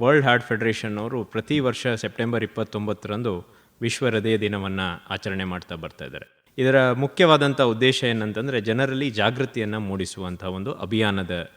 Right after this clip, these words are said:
ರೀತಿಯಲ್ಲಿ ನಡೆಯುವಂತಹ ಒಂದು, ಆ, ಜಾಗೃತಿ ಅಭಿಯಾನ ಅಂತ ಇದನ್ನ ನಾವು ಪರಿಗಣಿಸ್ಬೋದು. ಈ ವರ್ಷದ ಒಂದು ಥೀಮ್, ಪ್ರತಿ ವರ್ಷಕ್ಕೆ ಅವರು ಒಂದೊಂದು ಥೀಮ್ಗಳನ್ನ ಇಟ್ಕೊಂಡು ಒಂದು ಧ್ಯೇಯವಾಕ್ಯವನ್ನ ಸೃಷ್ಟಿಸಿ, ಅದನ್ನ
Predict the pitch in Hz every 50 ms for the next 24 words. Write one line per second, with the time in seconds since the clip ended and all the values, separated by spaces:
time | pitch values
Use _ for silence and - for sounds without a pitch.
0 | _ - - 110 113 107 - - 98 92 104 135 131 101 92 92 101 101 98 92
1 | 92 90 90 - - - 101 95 87 87 92 104 82 78 - _ _ - _ _
2 | - 101 92 82 85 82 85 175 - _ _ _ _ _ _ _ - 107 117 127
3 | 123 143 139 - 127 113 104 92 110 101 98 95 92 92 90 87 - 107 98 92
4 | 90 90 82 92 87 87 85 82 82 87 87 - - 110 104 101 92 - - -
5 | - - - _ _ _ _ _ _ _ _ _ - 151 175 202 202 185 175 165
6 | - - 151 139 139 131 127 123 123 120 120 120 117 113 110 104 - - - -
7 | _ _ - 180 165 131 104 - 120 127 - 160 156 151 139 123 - 143 - -
8 | 143 131 123 117 113 113 120 120 120 113 101 - 131 127 127 123 117 113 107 104
9 | 104 104 98 - - - 104 104 127 151 120 92 92 - - - _ - - -
10 | - - - 113 113 113 104 113 123 131 131 123 117 113 - - - 113 101 101
11 | 101 98 98 95 92 - 110 101 - - 123 - - 156 170 - - - 104 101
12 | 107 107 107 107